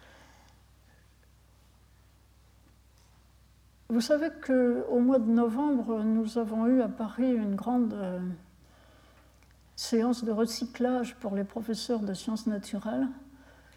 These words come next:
qui s'intitule-, qui s'intitulait Enseigner l'évolution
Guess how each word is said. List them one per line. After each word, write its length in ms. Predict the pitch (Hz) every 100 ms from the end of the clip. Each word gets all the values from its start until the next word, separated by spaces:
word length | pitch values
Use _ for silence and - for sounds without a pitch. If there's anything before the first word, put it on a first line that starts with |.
| - _ -
qui 140 | 220
s'intitule-, 640 | 208 247 240 226 - 247 262 -
qui 100 | 233
s'intitulait 680 | 240 208 226 - 226 220 - - -
Enseigner 520 | 285 269 262 233 247
l'évolution 720 | 233 202 196 202 - 285 294